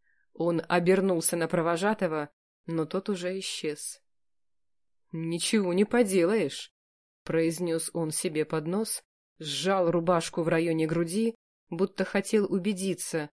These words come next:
что цветок все еще пылает в глубинах его сердца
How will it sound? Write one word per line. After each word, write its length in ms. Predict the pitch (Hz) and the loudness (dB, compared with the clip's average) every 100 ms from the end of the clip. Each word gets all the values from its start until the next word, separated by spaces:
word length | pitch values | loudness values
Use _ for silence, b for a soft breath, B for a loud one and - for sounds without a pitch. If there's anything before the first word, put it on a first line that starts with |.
| _ _ | _ _
что 280 | - - 160 | -10 -6 -4
цветок 500 | - 175 170 220 - | -2 -2 0 -2 -2
все 220 | - 180 | -2 0
еще 280 | 180 - 180 | 2 0 -2
пылает 540 | 208 208 196 165 147 | -2 0 0 0 -2
в 60 | 147 | -2
глубинах 480 | 156 156 175 170 | -2 0 -2 -4
его 220 | - 170 175 | -4 -4 -4
сердца 680 | - 160 139 - - 127 | -4 -4 -6 -6 -10 -12